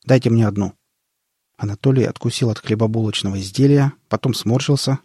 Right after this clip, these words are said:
выплюнул и склонился над трупом. Жертва была убита большим, круглым и тупым предметом, предположительно, головой. «Как вы это поняли?»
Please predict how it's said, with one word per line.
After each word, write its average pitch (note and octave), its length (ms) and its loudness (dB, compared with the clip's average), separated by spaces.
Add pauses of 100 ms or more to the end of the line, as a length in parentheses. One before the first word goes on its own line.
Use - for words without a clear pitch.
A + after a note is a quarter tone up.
выплюнул C#3 560 4 (220)
и A#2 80 -6
склонился G2+ 520 -2
над G#2+ 200 -4
трупом. F#2 400 -8 (1600)
Жертва C3 440 0
была A#2+ 240 2
убита A#2+ 320 2
большим, C3 580 2 (100)
круглым C#3 500 2
и - 120 -2
тупым A#2+ 420 -2
предметом, G2+ 640 0 (400)
предположительно, B2+ 840 2
головой. A2 520 2 (960)
«Как - 280 0
вы A2+ 80 2
это A2+ 160 0
поняли?» G#2 500 -2